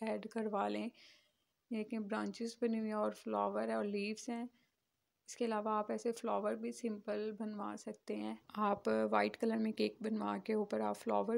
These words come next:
पिंक कलर में बनवा लें या गोल्ड कलर में, या आप कोई और कलर का कॉम्बिनेशन करवा सकते हैं। ये फ्लावरी केक है, नीचे से बिल्कुल प्लेन है और ऊपर टॉप पे फ्लावर लगा हुआ है।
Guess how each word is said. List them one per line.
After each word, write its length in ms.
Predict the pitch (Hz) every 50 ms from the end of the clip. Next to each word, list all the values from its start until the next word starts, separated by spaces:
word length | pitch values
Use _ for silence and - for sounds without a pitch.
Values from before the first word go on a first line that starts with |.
| 233 -
पिंक 240 | 233 220 214 214
कलर 200 | 220 240 226 220
में 180 | 208 208 214 208
बनवा 340 | 208 208 208 208 208 202 202
लें 140 | 214 214 214
या 180 | 208 214 220 214 208
गोल्ड 300 | 196 220 214 220 226 -
कलर 340 | - - 220 214 214 208 208
में, 260 | 220 208 214 214 220 - - - - - - _ _ _ _ -
या 100 | 240 214
आप 140 | 208 208 -
कोई 140 | - 226 220
और 80 | 220 214 - _ _ -
कलर 260 | 220 214 214 208 214 214
का 180 | - 226 214 208
कॉम्बिनेशन 600 | - 220 214 214 214 208 208 208 - - 214 214
करवा 360 | 214 - 214 208 208 208 202 208
सकते 360 | - 226 214 - - - 214
हैं। 180 | 214 226 247 247 - _ _ _ _ _ _ _ -
ये 160 | 220 208 208
फ्लावरी 480 | 214 214 214 196 196 196 202 214 220 220
केक 360 | - - 233 226 226 226 -
है, 300 | 233 226 240 240 233 220
नीचे 240 | 233 226 220 - 240
से 140 | 220 - 247
बिल्कुल 400 | 214 226 226 220 - - 247 247 240 -
प्लेन 280 | - 226 226 226 226 220
है 80 | 226
और 180 | 220 220 214 214
ऊपर 560 | 220 220 214 - - - 110 110 - - 113 - - - - - _ _ _ _ _ - - - - _ -
टॉप 240 | 247 214 214 208 208 -
पे 100 | 226 220
फ्लावर 400 | 220 - 226 208 202 196 196 208
लगा 280 | 220 220 214 214 - 208
हुआ 220 | 214 214 214 208
है। 120 | 214 254